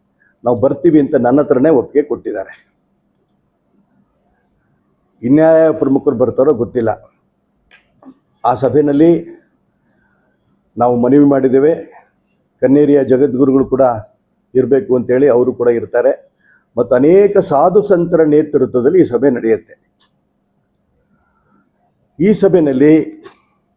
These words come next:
ಕನ್ನೇರಿ ಸ್ವಾಮಿಗಳ ಮೇಲೆ ಹಾಕಿರೋಂಥ ನಿರ್ಬಂಧವನ್ನ ವಾಪಸ್ ತಗೊಳ್ಳೋದು ಬಗ್ಗೆ ಏನೇನು ಕಾರ್ಯಕ್ರಮಗಳನ್ನ, ಯೋಜನೆಗಳನ್ನ ಮಾಡಬೇಕು ಅನ್ನೋದನ್ನ ಯೋಚನೆ ಅಲ್ಲಿ ನಾವು ಮಾಡೋರಿದ್ದೇವೆ.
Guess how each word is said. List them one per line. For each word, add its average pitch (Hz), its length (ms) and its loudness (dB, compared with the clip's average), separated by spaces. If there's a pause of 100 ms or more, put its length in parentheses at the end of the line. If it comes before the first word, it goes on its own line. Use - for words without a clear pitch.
(1700)
ಕನ್ನೇರಿ 202 420 2
ಸ್ವಾಮಿಗಳ 175 420 0
ಮೇಲೆ 160 340 2
ಹಾಕಿರೋಂಥ 143 480 -2
ನಿರ್ಬಂಧವನ್ನ 131 800 0
ವಾಪಸ್ 139 460 0
ತಗೊಳ್ಳೋದು 127 540 -4 (560)
ಬಗ್ಗೆ 123 480 -2 (720)
ಏನೇನು 175 480 4
ಕಾರ್ಯಕ್ರಮಗಳನ್ನ, 139 840 0 (240)
ಯೋಜನೆಗಳನ್ನ 139 680 0 (160)
ಮಾಡಬೇಕು 123 520 -4
ಅನ್ನೋದನ್ನ 117 300 -8
ಯೋಚನೆ 160 400 0
ಅಲ್ಲಿ 120 160 -2
ನಾವು 120 160 0
ಮಾಡೋರಿದ್ದೇವೆ. 107 540 -6